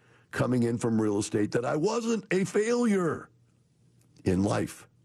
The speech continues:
financially. And then when we finally figured it out,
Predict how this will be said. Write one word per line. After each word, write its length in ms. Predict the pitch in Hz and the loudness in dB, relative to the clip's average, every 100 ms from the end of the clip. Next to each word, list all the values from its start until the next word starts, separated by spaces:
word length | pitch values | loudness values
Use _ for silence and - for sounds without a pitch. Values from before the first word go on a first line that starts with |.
| _ _ _ - _ - | _ _ _ -20 _ -4
financially. 720 | 73 85 90 90 76 67 - _ _ _ _ _ - - - - - | 0 2 0 -2 -4 -6 -10 _ _ _ _ _ -20 -18 -14 -12 -2
And 180 | 139 143 | 0 2
then 200 | 185 202 | 2 2
when 140 | 170 | 2
we 100 | 147 | 2
finally 380 | 135 156 160 151 | 2 0 2 2
figured 440 | - 170 151 135 120 | 0 -2 2 2 2
it 100 | 123 | 0
out, 380 | 151 147 - | 0 -2 -6